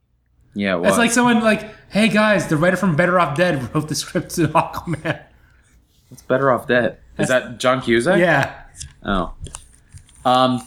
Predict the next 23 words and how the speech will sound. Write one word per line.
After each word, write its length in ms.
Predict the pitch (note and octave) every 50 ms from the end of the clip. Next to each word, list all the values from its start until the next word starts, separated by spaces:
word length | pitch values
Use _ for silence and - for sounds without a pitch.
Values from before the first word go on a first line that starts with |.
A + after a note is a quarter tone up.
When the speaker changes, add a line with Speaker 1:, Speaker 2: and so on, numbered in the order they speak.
| - -
Speaker 1:
Ari 220 | C#3 E3 G3+ G3
has 160 | F3 D3+ C3+
a 20 | B2
good 140 | A#2+ A2+
line, 240 | G#2+ A2+ A2 A2 G#2
though, 180 | G#2 G2+ G2+ G2
at, 180 | G#2 G#2+ G#2+
right, 220 | A2 A2 A2 G#2+ -
uh, 360 | G#2+ G#2+ G#2 G#2 G2+ G2+ G2+
during 280 | - - G#2+ G#2 G2+ G2
that 160 | G2 F#2+ -
scene 180 | - G#2 F#2+
where 80 | G2 G2
he 60 | G2
goes, 220 | F#2 G2+ F#2+ F#2 A#2+
"Anyone 260 | C#3+ D3+ D3 C#3+ C3
who 260 | C3 C3+ - B2+ A#2+
puts, 300 | - C3 B2+ B2 - -
uh, 160 | B2+ A2+ G#2
Gwyneth's 480 | F2+ F2+ G2+ A2+ A#2 A#2+ A2+ - - -
head 220 | - A2+ A2 G#2+
in 80 | A2 G2+
a 80 | F2+